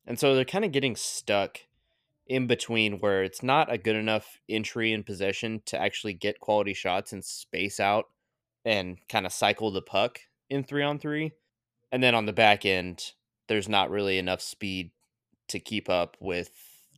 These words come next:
two guys going full speed on the breakout chance. So I think it's, one, like Jason said, better possession, look for more quality chances, but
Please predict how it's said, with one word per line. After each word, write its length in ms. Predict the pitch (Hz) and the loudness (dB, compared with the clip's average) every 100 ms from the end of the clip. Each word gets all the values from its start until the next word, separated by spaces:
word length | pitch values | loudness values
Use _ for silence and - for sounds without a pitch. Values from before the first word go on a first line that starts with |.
| _ | _
two 240 | - 110 | -6 -2
guys 460 | 95 87 87 87 82 | 0 0 0 -2 -6
going 320 | - 92 90 | -4 -4 -6
full 240 | - 92 87 | -8 -8 -8
speed 480 | - 98 85 85 - _ _ | -8 -8 -8 -10 -14 _ _
on 360 | 98 95 90 87 _ _ _ - | -4 -4 -6 -12 _ _ _ -8
the 80 | - | -4
breakout 460 | 95 90 85 73 | -4 -2 -4 -6
chance. 420 | - 76 73 - - _ _ _ _ _ _ _ _ | -8 -10 -10 -16 -20 _ _ _ _ _ _ _ _
So 180 | - 117 | 0 2
I 80 | 113 | 4
think 300 | - 156 151 | 2 0 0
it's, 340 | - - - _ _ _ _ _ _ _ _ _ | -2 -8 -14 _ _ _ _ _ _ _ _ _
one, 320 | 139 139 135 | 4 4 6
like 160 | 127 117 | 4 2
Jason 320 | 113 107 110 | 0 0 -4
said, 380 | 113 107 101 104 _ - _ - | 0 0 0 -8 _ -20 _ 0
better 200 | 135 139 | 2 2
possession, 720 | 117 104 104 - 107 104 101 _ _ _ _ 110 | 0 0 0 -2 -4 -6 -10 _ _ _ _ -2
look 200 | 120 - | -2 -2
for 160 | 120 | -4
more 180 | 104 107 | -2 -2
quality 380 | - 104 104 101 | 2 4 4 0
chances, 640 | - 95 95 117 120 - _ _ _ _ _ _ _ - | -4 -6 -4 -6 -8 -12 _ _ _ _ _ _ _ 0
but 380 | 110 104 98 | 2 2 -2